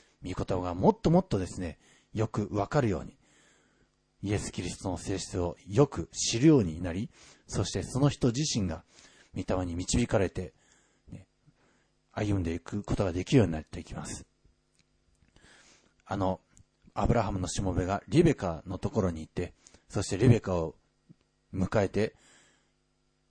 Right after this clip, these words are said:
アブラハムとイサクがいる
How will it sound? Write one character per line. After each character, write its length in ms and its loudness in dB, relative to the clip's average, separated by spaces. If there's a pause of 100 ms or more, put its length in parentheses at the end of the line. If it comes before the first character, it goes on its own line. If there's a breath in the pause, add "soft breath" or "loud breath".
(600)
ア 100 2
ブ 80 6
ラ 120 2
ハ 100 -4
ム 140 -8
と 320 -6
イ 80 -4
サ 140 -4
ク 120 -12
が 140 -4
い 120 -4
る 260 0